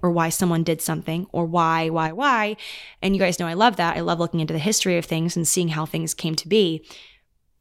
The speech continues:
So you can understand life much better when you look back, but it must be lived forwards. And when you think about it at that,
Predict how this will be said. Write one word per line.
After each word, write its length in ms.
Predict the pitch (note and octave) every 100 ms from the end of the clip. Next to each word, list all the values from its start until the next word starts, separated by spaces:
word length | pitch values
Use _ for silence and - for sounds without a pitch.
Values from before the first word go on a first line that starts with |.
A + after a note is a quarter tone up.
| -
So 240 | - G3
you 100 | -
can 240 | G#3 A#3 G#3+ -
understand 680 | D#4 D4 - C#4+ D#4+ C#4+
life 380 | F3+ D#3 D3+ - _
much 300 | F#3 B3 C4
better 340 | - B3+ F3+ E3+
when 160 | F3
you 100 | F3
look 200 | E3+ E3+
back, 420 | - D#3 D#3 - - _ _ _ _ _ _ _ _ _ -
but 100 | F#3+
it 80 | F#3
must 240 | F3+ -
be 80 | F3
lived 200 | E3 -
forwards. 720 | - G#3+ F#3+ E3+ D#3+ - - _ _ _ _ _ _ -
And 440 | F3+ E3+ E3+ E3 _ _ -
when 120 | F#3
you 80 | F3+
think 200 | B3 A#3
about 260 | G3+ F3
it 120 | E3+ -
at 180 | - -
that, 460 | A#3 A3+ F#3 -